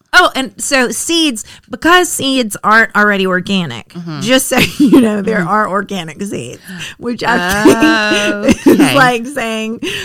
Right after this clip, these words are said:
Speaker 1: naturally natural. I don't, I mean,
Speaker 2: Right.
Speaker 1: aren't seeds
Speaker 2: Seeds,
Speaker 1: organic?
Speaker 2: I
Speaker 1: What get,
Speaker 2: would
Speaker 1: what is more organic than a seed?
Speaker 2: Seed.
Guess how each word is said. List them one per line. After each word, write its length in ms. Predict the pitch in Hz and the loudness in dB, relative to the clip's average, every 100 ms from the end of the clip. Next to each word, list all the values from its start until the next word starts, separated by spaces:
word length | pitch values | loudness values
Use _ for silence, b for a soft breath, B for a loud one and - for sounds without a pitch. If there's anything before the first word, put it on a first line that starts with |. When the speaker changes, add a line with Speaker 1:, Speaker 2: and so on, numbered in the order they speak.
| 330 B _ _ | -12 B _ _
Speaker 1:
naturally 560 | 214 - 226 214 185 180 | -14 -6 -4 -2 0 0
natural. 500 | 185 175 156 139 - | 0 -2 -4 -8 -6
I 100 | 202 | -4
don't, 460 | 202 - - 185 190 | -2 -4 -6 -16 -6
I 40 | |
mean, 140 | 226 185 | 0 4
Speaker 2:
Right. 240 | 147 107 | 4 2
Speaker 1:
aren't 240 | 233 247 - _ _ _ | 2 2 -2 _ _ _
seeds 320 | - 240 240 | -18 -8 -6
Speaker 2:
Seeds, 80 | 208 | -2
Speaker 1:
organic? 560 | 214 208 202 214 220 220 | -2 -2 -4 -4 -4 -2
Speaker 2:
I 80 | 269 | 2
Speaker 1:
What 200 | 294 202 | 2 0
get, 200 | 302 220 | -4 0
Speaker 2:
would 60 | |
Speaker 1:
what 140 | 302 339 | 0 0
is 180 | 320 | -2
more 300 | 240 240 262 | -4 -2 -2
organic 540 | 208 214 185 202 196 170 | -2 -4 -4 -6 -6 -6
than 140 | 165 | -8
a 60 | 156 | -8
seed? 320 | - 170 123 | -8 -10 -6
Speaker 2:
Seed. 400 | 180 - 120 | -6 -6 -10